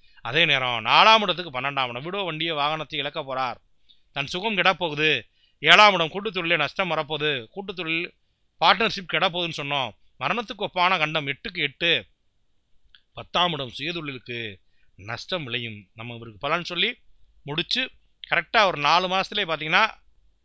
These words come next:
கொரோனா வைரஸ் வந்துச்சு. அதுக்கப்புறம் கம்பெனியே ரன்னே ஆகல. ஏற்கனவே நஷ்டத்துல இருந்தார். இப்ப அந்த கம்பெனியோட பேரை கேட்டு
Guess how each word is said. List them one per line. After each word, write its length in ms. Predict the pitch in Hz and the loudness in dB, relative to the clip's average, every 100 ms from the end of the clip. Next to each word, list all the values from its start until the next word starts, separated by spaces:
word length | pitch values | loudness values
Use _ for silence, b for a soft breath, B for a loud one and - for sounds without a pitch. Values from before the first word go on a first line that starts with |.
| _ _ | _ _
கொரோனா 440 | - 165 214 214 165 | -2 6 8 8 6
வைரஸ் 340 | 160 165 - | 4 4 0
வந்துச்சு. 440 | 151 156 190 202 - - - - - - - _ _ _ | -4 -2 0 0 -2 -14 -20 -20 -20 -20 -20 _ _ _
அதுக்கப்புறம் 440 | 120 143 147 190 | -12 -8 -4 -2
கம்பெனியே 460 | 143 147 185 190 190 170 151 131 123 120 123 | -2 -2 2 2 2 2 0 -2 -6 -10 -6
ரன்னே 260 | 135 160 202 | -4 2 6
ஆகல. 480 | 170 170 170 185 196 - _ - - - - - | 8 8 6 6 4 -2 _ -20 -20 -20 -20 -6
ஏற்கனவே 440 | 151 180 185 190 | -4 -2 0 0
நஷ்டத்துல 360 | 165 196 180 170 | -2 -4 -4 -4
இருந்தார். 360 | 156 175 180 - - | 2 4 4 0 -14
இப்ப 280 | 135 196 | -10 -10
அந்த 180 | 120 127 131 | -10 -10 -6
கம்பெனியோட 420 | 151 190 180 147 | -6 -4 -6 -8
பேரை 400 | - 170 185 175 | -6 -6 -4 -6
கேட்டு 460 | - 175 160 233 | -4 -6 -4 -8